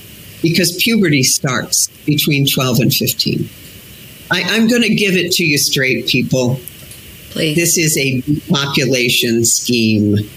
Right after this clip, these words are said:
Speaker 1: We know now that there is something in that spike protein that cross-reacts with what's called syncytin. And syncytin is a protein made from ancient viral D N A, by the way,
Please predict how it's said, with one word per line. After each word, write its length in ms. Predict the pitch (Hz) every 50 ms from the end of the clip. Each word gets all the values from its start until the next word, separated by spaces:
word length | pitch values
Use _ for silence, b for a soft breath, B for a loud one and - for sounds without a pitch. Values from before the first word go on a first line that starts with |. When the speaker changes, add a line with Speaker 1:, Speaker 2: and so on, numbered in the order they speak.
| - - - - - - - - -
Speaker 1:
We 160 | 151 156 156
know 340 | 156 156 160 175 196 208 208
now 680 | 208 180 147 147 139 127 127 123 117 123 120 117 113 - - - - - - - - - -
that 400 | - 139 160 147 143 - - 156 135
there 240 | 160 156 143 143
is 280 | - 151 143 - - -
something 520 | - 170 190 220 214 220 196 190 180 -
in 260 | - 170 170 165 165 156
that 280 | 160 143 139 135 -
spike 480 | - - - - - 156 165 175 175 -
protein 480 | - 185 180 175 175 175 170 143 143
that 180 | 127 127 127 127 - - -
cross-reacts 880 | - - 160 156 170 190 - - - 196 180 156 135 131 143 - - -
with 160 | 165 156 156
what's 240 | 156 147 135 147 -
called 360 | - - 165 156 139 139 131
syncytin. 880 | - - - - 147 139 147 139 - - 139 127 120 - 131 117 98 -
And 160 | 135 135 135
syncytin 840 | - - - 160 156 160 156 - - 156 156 147 - 135 135 117 -
is 200 | 147 147 143 143 - -
a 260 | 151 139 139 139 -
protein 640 | - 170 175 185 170 - 131 117 117 131 160 160 B B B B B B - - - -
made 260 | 165 165 190 233 226
from 260 | - - 190 160 156 165
ancient 440 | 180 196 226 220 - 190 151 -
viral 400 | 139 156 151 160 156 139 131 127
D 160 | 131 151 147 135
N 140 | 120 123
A, 200 | 127 135 139 135
by 180 | 120 117 113 110
the 100 | 110 113
way, 260 | 110 101 110 139 -